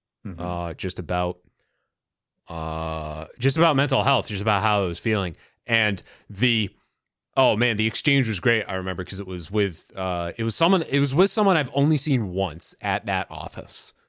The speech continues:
Speaker 1: Mm-hmm.
Speaker 2: Um, 'cause, like, I started seeing, like, the doctor there, and it turned into, like, the nurse or, or, like, she's not a doctor, but she's, like, a practitioner.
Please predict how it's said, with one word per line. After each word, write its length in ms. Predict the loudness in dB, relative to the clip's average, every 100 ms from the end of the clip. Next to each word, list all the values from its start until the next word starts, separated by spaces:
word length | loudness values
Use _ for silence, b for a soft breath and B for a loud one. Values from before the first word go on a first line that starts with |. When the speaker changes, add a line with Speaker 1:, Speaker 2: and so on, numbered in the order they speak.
| _ _
Speaker 1:
Mm-hmm. 80 | -6
Speaker 2:
Um, 400 | -4 -2 -4 -6
'cause, 220 | -4 0
like, 160 | 2 2
I 80 | 0
started 300 | 4 4 4
seeing, 260 | 2 2
like, 200 | 4 2
the 100 | 2
doctor 540 | 2 2 2 2 2 2
there, 320 | 4 4 4
and 100 | 2
it 140 | -2
turned 240 | -2 -2 0
into, 160 | 0
like, 240 | 2 0 0
the 80 | 0
nurse 600 | 2 0 0 -4 -8 -6
or, 80 | -4
or, 580 | -2 -4 -6 -6 -6 -10 _ _ _
like, 300 | -10 -8 -8 -10 _ _ _ _ _ _ _ _ _ _ _
she's 220 | -8 0 4
not 200 | 4 4
a 40 |
doctor, 380 | 2 0 2 2
but 120 | 2
she's, 140 | -2 -2
like, 140 | -2
a 40 |
practitioner. 760 | 0 -2 -2 -4 -4 0 -2